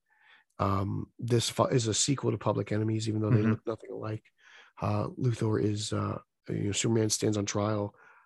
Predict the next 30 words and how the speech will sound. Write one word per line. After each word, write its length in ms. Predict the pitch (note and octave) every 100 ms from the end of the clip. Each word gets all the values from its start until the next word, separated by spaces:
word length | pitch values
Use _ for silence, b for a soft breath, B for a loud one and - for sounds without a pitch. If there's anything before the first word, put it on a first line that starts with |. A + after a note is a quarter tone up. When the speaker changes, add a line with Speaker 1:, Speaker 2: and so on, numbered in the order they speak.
| _ -
Speaker 1:
Uh, 180 | G#2+ -
well, 140 | B2+
Luthor's 340 | C3 F3+ E3 C3+
on 120 | A#2+
trial. 300 | - A2 G#2+
Superman 540 | - A2 A2+ G#2+ G#2 A2
is, 260 | A2+ G#2+ A#2
uh, 160 | G2 A2+
gives 220 | A2 A2+
his, 300 | A2 A2+ - A2
his 180 | A2
statement, 400 | - A2 - A#1
I 40 | G1+
believe. 300 | G1+ - - _ b b b b
So 160 | - F#3
there's 160 | D#3
slight 320 | - D3+ - -
things 220 | C3+ B2
to 60 | B2+
make 180 | B2
it 80 | -
fit 300 | - C3 -
within 260 | A#2+ - A#2
the 120 | A2+
continuity 680 | - A2+ - B2 A#2 A2+ A2
of 220 | G#2+ G#2+ - b b _
each 300 | B2+ B2 -
specific 540 | - C3 - A#2+ A2+ A2
universe, 640 | A#2 A2+ A2 G#2+ - - - b b b b _ _
but 260 | A2+ A2